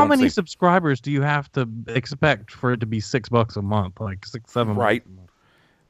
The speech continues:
Speaker 1: And the thing is, is, like, uh, if anything fell to the wayside and they were like, "Yeah, sorry about that,"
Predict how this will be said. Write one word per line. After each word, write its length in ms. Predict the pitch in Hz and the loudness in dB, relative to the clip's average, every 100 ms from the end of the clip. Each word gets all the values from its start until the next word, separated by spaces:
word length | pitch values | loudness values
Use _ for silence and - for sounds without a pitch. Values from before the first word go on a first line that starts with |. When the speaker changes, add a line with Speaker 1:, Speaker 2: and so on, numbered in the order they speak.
| - | -6
Speaker 1:
And 180 | 104 104 | -4 -2
the 40 | |
thing 240 | - 135 123 | 0 0 2
is, 220 | 123 117 | 0 -2
is, 120 | 95 | -4
like, 320 | 98 90 - | -2 -2 -2
uh, 300 | 87 80 78 - _ _ _ _ _ _ _ _ 117 | -4 -2 -6 -10 _ _ _ _ _ _ _ _ -6
if 160 | 110 | -4
anything 460 | 131 123 127 131 123 | 0 0 0 0 -2
fell 260 | - 107 117 | 4 6 6
to 100 | 104 | 2
the 80 | 85 | 2
wayside 540 | 92 101 - 117 107 | 2 2 2 4 4
and 80 | 107 | 2
they 80 | 104 | 0
were 120 | 98 | 2
like, 240 | 95 - | 2 2
"Yeah, 440 | 185 175 165 160 - | 4 6 6 4 0
sorry 320 | - 185 120 | 2 4 4
about 260 | 95 90 - | 4 2 4
that," 280 | 92 92 | 2 2